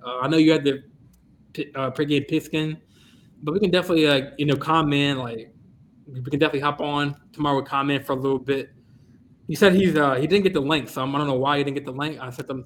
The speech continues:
like, the link, like, seven times to the right email. So,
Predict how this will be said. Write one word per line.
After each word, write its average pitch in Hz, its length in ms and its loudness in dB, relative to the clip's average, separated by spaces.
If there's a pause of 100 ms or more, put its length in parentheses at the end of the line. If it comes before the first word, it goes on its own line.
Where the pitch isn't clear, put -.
(100)
like, 117 120 -16 (540)
the 139 80 -12
link, 135 180 -12
like, 123 140 -16
seven 131 220 -10
times 139 340 -8
to 135 60 -8
the 123 40 -4
right 135 220 -2
email. 165 320 -2
So, 131 300 -10